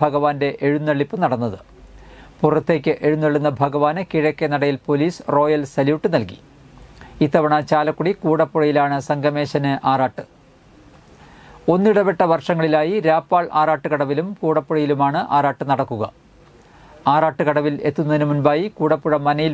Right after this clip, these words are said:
പോയി പറ സ്വീകരിച്ചാണ് ഭക്തർക്ക് അനുഗ്രഹം നൽകിയാണ് ഭഗവാൻ ആറാട്ടിനായി കൂടപ്പുഴയിൽ എത്തുക. അന്തർജനങ്ങൾ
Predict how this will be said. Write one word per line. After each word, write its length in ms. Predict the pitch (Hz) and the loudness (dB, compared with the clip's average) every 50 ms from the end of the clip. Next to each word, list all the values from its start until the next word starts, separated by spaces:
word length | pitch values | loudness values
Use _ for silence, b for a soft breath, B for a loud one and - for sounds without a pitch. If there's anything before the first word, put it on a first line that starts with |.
| 139 - | 0 0
പോയി 200 | 156 147 131 101 - B B B B B B - - | 0 0 0 -2 -8 B B B B B B 0 2
പറ 160 | 156 170 196 180 - | 2 2 0 -4 -4
സ്വീകരിച്ചാണ് 600 | - 170 156 143 156 151 147 151 151 147 156 196 185 139 | -4 -2 0 0 0 0 0 2 0 0 0 -2 -2 -2
ഭക്തർക്ക് 440 | 156 143 143 - 156 143 - - 147 - - | -2 -4 0 -4 -4 -4 0 -4 -2 0 0
അനുഗ്രഹം 380 | 135 143 147 139 151 147 156 151 147 | -2 -2 0 0 0 0 0 0 -2
നൽകിയാണ് 420 | 143 139 131 123 143 143 143 165 202 160 - | -4 -4 -2 0 0 0 0 -2 -4 -2 -2
ഭഗവാൻ 340 | 151 139 139 139 139 135 131 - 135 | -2 0 0 -2 -2 -2 -2 -2 0
ആറാട്ടിനായി 500 | 135 131 139 135 - 143 127 131 143 175 190 - | 0 0 0 -4 -4 -4 -4 -4 -4 -4 -4 -2
കൂടപ്പുഴയിൽ 500 | 160 151 143 139 - - 135 131 131 123 - 143 | -2 -2 -2 -2 -2 -2 0 0 0 0 -2 -4
എത്തുക. 260 | - - 131 107 - - - - - - - - - - - - - - - - - - B B B B B B B B - | -2 -2 -4 -4 -4 -8 -12 -20 -20 -20 -20 -20 -20 -20 -20 -20 -20 -20 -20 -20 -20 -20 B B B B B B B B 0
അന്തർജനങ്ങൾ 720 | 165 180 175 214 208 185 175 170 180 170 175 170 165 175 | 0 2 2 2 2 2 0 0 0 0 2 0 0 0